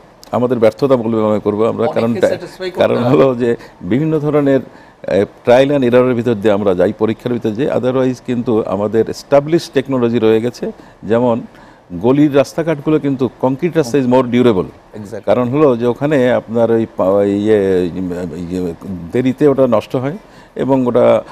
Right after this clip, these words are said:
Speaker 1: আপনার ইয়ে এক-, একবার যদি construction করা যায় life অনেক বেশি হয়, তবে সেখানে আমাদের, এ, নিয়মিত কাজ হয় না। নিয়মিত কাজ না হলে পরে তো কাজের দরকার হয়, অনেক সময় অনেক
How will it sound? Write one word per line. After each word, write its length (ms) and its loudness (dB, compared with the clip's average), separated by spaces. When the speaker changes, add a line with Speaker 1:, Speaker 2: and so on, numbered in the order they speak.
Speaker 1:
আপনার 540 0
ইয়ে 260 0
এক-, 500 -4
একবার 480 -2
যদি 260 -2
construction 520 -2
করা 240 2
যায় 140 2
life 320 2
অনেক 220 0
বেশি 240 -4
হয়, 180 -6
তবে 300 2
সেখানে 580 -2
আমাদের, 420 0
এ, 60 -2
নিয়মিত 400 0
কাজ 320 2
হয় 160 -2
না। 160 -6
নিয়মিত 400 0
কাজ 240 4
না 100 -4
হলে 180 0
পরে 200 0
তো 120 -12
কাজের 260 2
দরকার 280 0
হয়, 140 0
অনেক 200 -2
সময় 160 -4
অনেক 160 -2